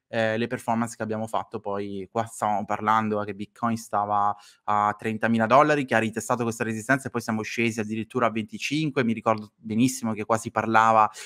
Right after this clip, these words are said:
di un Bitcoin che doveva andare a novemila, diecimila e così via, e poi invece è partito e siamo andati oltre i settantamila dollari su Bitcoin. Immaginatevi che cosa è successo sulle altcoin.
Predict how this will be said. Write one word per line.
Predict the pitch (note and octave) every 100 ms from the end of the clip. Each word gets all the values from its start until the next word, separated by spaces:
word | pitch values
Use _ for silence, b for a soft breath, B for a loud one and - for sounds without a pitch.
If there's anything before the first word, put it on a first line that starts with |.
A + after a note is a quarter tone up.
| B B
di | A#2
un | A2+
Bitcoin | A2 - B2+ A#2+
che | A2+
doveva | A2+ A2+
andare | A2+ A2+ A#2 A2+ A2+ A2+
a | A2 A2+ G#2+ G#2+ G#2 G#2 G#2+
novemila, | A2 A2 A2 A2 C#3 C#3 A#2
diecimila | A2 G#2+ A2 A2+ C3+ C3 A#2+ A2+ A2
e | A2
così | G#2+ G2+ G2+
via, | C3+ E3 E3+ E3 B B
e | - A#2+
poi | B2
invece | B2 A2 -
è | -
partito | G#2+ - G#2 G2+ G2+ G2+ G2+
e |
siamo | G2 G2 G2+
andati | G#2 G#2 G2+
oltre | G#2 G2+ G2+
i | G2
settantamila | G#2 - G2+ G#2 G#2 G2+
dollari | F#2+ F#2 G2
su | - A3+ F3+
Bitcoin. | D#3 - - B2 A2 A2
Immaginatevi | A#2 B2 B2 C#3 B2
che | A#2+
cosa | A#2+ A2+
è |
successo | G#2+ A2+ - G#2+ -
sulle | G#2+ A2 G#2
altcoin. | G2 - F#2 -